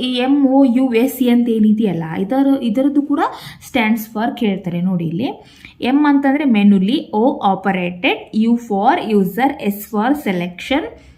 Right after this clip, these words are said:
E for equipment. ಇದು ಇದರದ stands for ಆಗಿರುತ್ತೆ. ಇದನ್ನ ನೆನ್ಪಿಟ್ಕೊಳ್ಳಿ. ನೆಕ್ಸ್ಟ್ ಸ್ಕ್ಯಾನರ್ ಯಾವ ರೀತಿಯಾಗಿ ಕೆಲಸ ಮಾಡುತ್ತೆ ಅನ್ನೋದನ್ನ ನೋಡೋಣ.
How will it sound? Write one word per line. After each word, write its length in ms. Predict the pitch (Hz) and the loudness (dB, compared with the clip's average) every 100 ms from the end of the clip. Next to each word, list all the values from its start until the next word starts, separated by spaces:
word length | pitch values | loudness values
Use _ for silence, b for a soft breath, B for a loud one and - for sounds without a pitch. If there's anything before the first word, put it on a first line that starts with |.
| b - - - - - - - - | b -20 -20 -20 -20 -20 -18 -10 0
E 120 | 240 | 2
for 420 | 240 233 - - | 2 2 0 0
equipment. 720 | 320 294 - 208 214 - - | -2 -2 -2 -8 -8 -8 -4
ಇದು 120 | 226 220 | -2 0
ಇದರದ 400 | 214 208 214 240 523 - - | 0 -2 -2 -2 -4 -6 -6
stands 480 | 214 185 180 - | -4 -2 -6 -8
for 200 | 185 185 180 | -8 -8 -10
ಆಗಿರುತ್ತೆ. 840 | 202 - - - 330 480 - - _ 294 | -12 -16 -20 -8 -8 -8 -18 -20 _ 0
ಇದನ್ನ 180 | 277 | 2
ನೆನ್ಪಿಟ್ಕೊಳ್ಳಿ. 680 | 247 202 185 180 - 180 285 | 2 0 0 -6 -6 -6 -6
ನೆಕ್ಸ್ಟ್ 460 | 311 294 302 - 277 | -6 -6 -8 -4 -4
ಸ್ಕ್ಯಾನರ್ 580 | 240 - 208 208 214 208 | -2 0 2 2 2 2
ಯಾವ 180 | 185 180 | 0 -4
ರೀತಿಯಾಗಿ 480 | 185 185 180 180 | -6 -8 -10 -10
ಕೆಲಸ 200 | 196 175 190 | -10 -8 -6
ಮಾಡುತ್ತೆ 380 | 175 170 180 180 | -6 -8 -10 -8
ಅನ್ನೋದನ್ನ 340 | 165 170 170 175 | -8 -8 -8 -8
ನೋಡೋಣ. 340 | 180 175 226 | -8 -6 -6